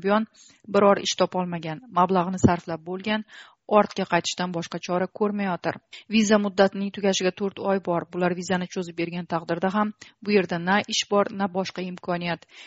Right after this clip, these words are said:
"Men Afg'onistonga qaytib, u yerdan Eronga ketishni o'ylayapman, ammo Afg'onistonga omon kirib chiqish juda xatarli masala", dedi bu jurnalist.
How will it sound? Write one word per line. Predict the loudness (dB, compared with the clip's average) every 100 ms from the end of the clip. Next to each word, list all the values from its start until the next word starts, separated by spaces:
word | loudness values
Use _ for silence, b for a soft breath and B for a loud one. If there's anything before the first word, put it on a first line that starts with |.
| B
"Men | 0 0
Afg'onistonga | 2 0 0 -2 0 -2 -2 0
qaytib, | 0 2 2 0
u | 0
yerdan | 0 2 0 -4
Eronga | -2 -2 -2 -2
ketishni | -4 -4 -4 -2
o'ylayapman, | 2 2 2 -4 -6
ammo | -6 -4 -4 -2 -4
Afg'onistonga | -4 -8 -6 -6 -4 -6
omon | -4 -4 -4
kirib | -6 -8 -6
chiqish | -4 -2 -2 -6 B B B
juda | 2 2
xatarli | 2 0 0 0 -2
masala", | -4 -4 -2
dedi | -2 0 2 0
bu | -2 -10
jurnalist. | -10 -8 -6 -6 -8